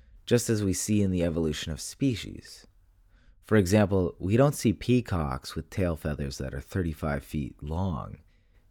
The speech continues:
even though this would certainly be possible. And there have certainly been slight mutations that have resulted in peacocks with feathers that are unusually long,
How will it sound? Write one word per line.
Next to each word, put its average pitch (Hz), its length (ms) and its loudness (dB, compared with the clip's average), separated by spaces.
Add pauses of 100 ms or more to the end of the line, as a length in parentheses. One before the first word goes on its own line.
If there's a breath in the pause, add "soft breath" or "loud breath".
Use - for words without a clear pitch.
even 107 300 2
though 90 240 6
this 90 320 0
would 82 180 -2
certainly 110 440 -2
be 73 140 -4
possible. 90 760 -6 (760)
And 113 200 4
there 123 100 6
have 117 240 2
certainly 113 540 4
been 95 260 2
slight 104 380 0
mutations 90 640 -4
that 82 140 -4
have 76 120 -6
resulted 82 480 -4
in 78 140 -4
peacocks 90 640 -6
with 73 100 -12
feathers 85 500 -4 (440)
that 101 120 2
are 92 120 6
unusually 90 640 2
long, 92 560 -2